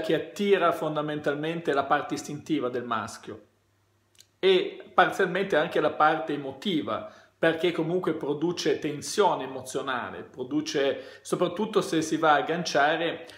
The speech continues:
a delle emozioni che il maschio ha compresso, ad esempio, da un, su un piano sessuale. È ovvio che uno stimolo visivo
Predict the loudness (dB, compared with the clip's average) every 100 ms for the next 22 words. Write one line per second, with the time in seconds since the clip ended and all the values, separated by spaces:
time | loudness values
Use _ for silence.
0 | -12 -4 0 2 2 -2 -4 -2 0 2
1 | 0 -6 -2 0 0 -2 -2 0 2 0
2 | 0 2 4 2 -2 -4 0 2 2 0
3 | -2 -2 -2 -8 -20 -8 -2 0 0 -2
4 | -2 0 2 4 2 0 -2 -4 -8 -20
5 | _ -14 -6 -6 -2 2 2 0 -4 -8
6 | -4 2 2 2 2 2 2 0 -2 -2
7 | -6 -6 0 0 2 0 0 -2 -6 -4
8 | -4 -2 -2 -2 -8